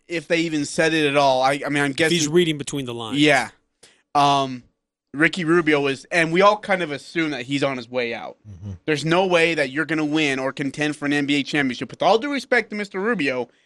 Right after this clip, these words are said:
Speaker 1: you will not contend for a championship with Rubio as your starting point guard.
Speaker 3: I'm gonna argue a little bit. I, I don't, with the team made up as it is now, currently, I agree, hundred percent.
Speaker 1: Okay.
Speaker 3: However,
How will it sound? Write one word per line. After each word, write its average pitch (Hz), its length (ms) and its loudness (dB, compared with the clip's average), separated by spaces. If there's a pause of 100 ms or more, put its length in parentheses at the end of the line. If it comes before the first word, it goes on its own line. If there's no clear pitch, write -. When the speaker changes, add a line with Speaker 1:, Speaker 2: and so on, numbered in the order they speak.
(200)
Speaker 1:
you 156 120 2
will 147 100 4
not 156 240 4
contend 143 440 -2
for 143 120 -2
a 135 60 -2
championship 135 560 -4
with 120 140 -8
Rubio 131 340 2
as 127 120 0
your 120 60 -8
starting 127 300 -2
point 135 240 -4
guard. - 200 -16 (600)
Speaker 3:
I'm 120 160 -2
gonna 120 160 0
argue 110 400 -2
a - 20 -4
little 110 340 -4
bit. 90 240 -10 (680)
I, 120 140 -2 (140)
I 143 40 2
don't, 156 320 0 (440)
with 151 240 0
the 139 60 -8
team 220 340 2
made 160 200 4
up 139 240 2
as 123 280 0
it 113 80 -6
is 104 240 -8
now, 98 340 -10 (100)
currently, 101 440 -6 (560)
I 123 80 0
agree, 98 320 -6 (560)
hundred 113 180 -4
percent. - 320 -20 (340)
Speaker 1:
Okay. 117 360 -2 (160)
Speaker 3:
However, 131 580 2